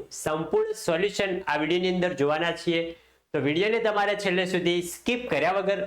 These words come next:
પૂરેપૂરો જોવાનો છે અને ચેનલ ઉપર નવા હોય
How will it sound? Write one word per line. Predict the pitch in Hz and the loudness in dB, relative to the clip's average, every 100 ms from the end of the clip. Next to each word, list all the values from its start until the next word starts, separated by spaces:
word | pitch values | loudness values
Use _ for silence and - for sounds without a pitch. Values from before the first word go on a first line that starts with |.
| - | -4
પૂરેપૂરો | 180 208 214 190 180 | 0 0 0 0 0
જોવાનો | 123 131 160 175 | 2 2 2 0
છે | 165 175 | -2 -2
અને | 147 139 | -2 -2
ચેનલ | 139 143 160 | 0 0 0
ઉપર | 175 180 156 | 0 0 0
નવા | 160 | 2
હોય | 190 180 | 2 0